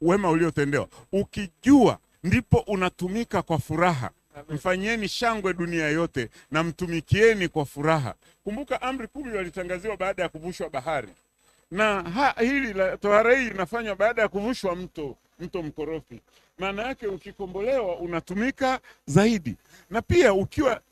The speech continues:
Speaker 1: yani, u-, utumishi wa kupenda. Ndio nilikuwa natoaga ule mfano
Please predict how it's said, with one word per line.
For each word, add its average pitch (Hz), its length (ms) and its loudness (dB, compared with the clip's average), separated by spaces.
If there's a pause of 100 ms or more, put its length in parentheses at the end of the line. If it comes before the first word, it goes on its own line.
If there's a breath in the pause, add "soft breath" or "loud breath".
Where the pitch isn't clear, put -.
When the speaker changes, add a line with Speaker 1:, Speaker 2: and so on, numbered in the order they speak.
Speaker 1:
yani, 294 240 -2
u-, 220 220 -6
utumishi 226 580 -2
wa 196 180 0
kupenda. 190 680 4 (280)
Ndio 180 140 -4
nilikuwa 202 340 -6
natoaga 208 400 -8
ule 208 140 -2
mfano 175 480 -6